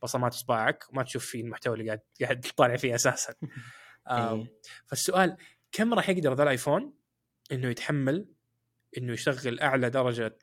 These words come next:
Speaker 1: آه، سطوع، آه، فعليًا برا الشمس، يعني برا في الشمس، يعني هل، هل تتجاوز عشر ثواني ولا ثلاثين ثانية ولا دقيقة، دقيقتين؟ هذا سؤال مرة مهم.
Speaker 2: مم.
Speaker 1: آه، برضو عندنا طبعًا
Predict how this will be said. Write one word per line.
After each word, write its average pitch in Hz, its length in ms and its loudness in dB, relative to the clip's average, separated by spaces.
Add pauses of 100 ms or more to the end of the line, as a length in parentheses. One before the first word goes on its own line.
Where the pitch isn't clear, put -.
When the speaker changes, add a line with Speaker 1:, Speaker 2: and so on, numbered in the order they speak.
Speaker 1:
آه، 110 160 -8
سطوع، 139 520 0 (800)
آه، 113 500 -6
فعليًا 131 720 -2 (420)
برا 123 240 -2
الشمس، - 460 -10
يعني 117 400 -12
برا 123 260 -6
في - 80 -18
الشمس، - 380 -10
يعني 113 260 -14
هل، 120 260 -8
هل 113 500 -8 (120)
تتجاوز 120 420 2
عشر 117 160 -2
ثواني 113 440 -2
ولا 107 140 -8
ثلاثين 110 300 -6
ثانية 113 380 -8
ولا 113 160 -10
دقيقة، 120 500 -2
دقيقتين؟ 117 600 -4 (540)
هذا 143 120 4
سؤال 123 220 2
مرة 110 180 -2
مهم. 107 240 -14 (1000)
Speaker 2:
مم. 123 280 -10
Speaker 1:
آه، 117 520 0
برضو 147 260 4
عندنا 147 180 4
طبعًا 135 340 -2